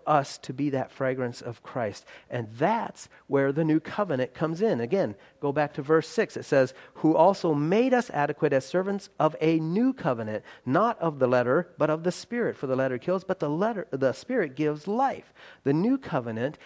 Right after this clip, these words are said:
is built on the fact that the Spirit of God would reside right inside of you,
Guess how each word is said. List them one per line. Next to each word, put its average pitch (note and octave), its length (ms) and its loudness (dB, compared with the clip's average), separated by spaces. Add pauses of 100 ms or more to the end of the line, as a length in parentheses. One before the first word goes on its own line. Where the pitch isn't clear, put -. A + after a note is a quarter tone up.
(160)
is C#3 240 0
built F#3 420 2
on G3+ 140 -2
the F#3 80 -4
fact C3 360 -6 (200)
that C#3 160 0
the - 80 0
Spirit B3+ 500 -4
of A#3 140 -8
God A2 320 -2 (180)
would D3+ 180 4
reside D#3 480 2
right F3+ 460 2
inside C3 640 -2
of A#2+ 160 -4
you, C3 240 0